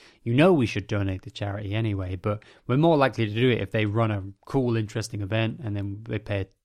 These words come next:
then we have to pay a ticket price to get in, and then we say, "Hey, look, I donated, but also I get, I, I know that I was more likely to do it because they threw this event."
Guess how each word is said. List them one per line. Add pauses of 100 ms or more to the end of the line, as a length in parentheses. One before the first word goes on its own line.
(420)
then
we
have
to
pay
a
ticket
price
to
get
in, (280)
and
then
we
say,
"Hey,
look,
I
donated,
but
also
I
get,
I, (640)
I
know
that
I
was
more
likely
to
do
it
because (320)
they
threw
this
event."